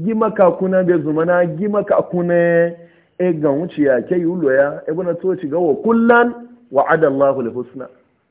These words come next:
Inda ya ci uga ga la yastawi minkum man anfaqa min qabl al-fath wa qatal ulaika a'zamu darajatan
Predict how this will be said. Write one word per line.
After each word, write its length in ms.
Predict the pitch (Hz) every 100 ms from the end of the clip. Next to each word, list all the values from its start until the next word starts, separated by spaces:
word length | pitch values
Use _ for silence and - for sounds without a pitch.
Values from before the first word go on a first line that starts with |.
| _ _ _ _ _ _ _ _ _ _ _ -
Inda 200 | 170 175
ya 120 | 180
ci 100 | -
uga 420 | 143 143 135 127 - - _ _ _ -
ga 140 | 123
la 200 | 139 151
yastawi 500 | 165 175 - 123 143
minkum 440 | 147 170 165 147 127
man 180 | 120 123
anfaqa 460 | 170 165 160 143 139
min 220 | 127 120 -
qabl 240 | 160 143
al-fath 400 | 117 - - - - 254 _ _
wa 140 | 131 110
qatal 400 | 143 131 - 101 - _ -
ulaika 920 | 127 160 165 160 151 131 147 147 131
a'zamu 460 | - - 143 151 147
darajatan 720 | 131 135 170 165 165 160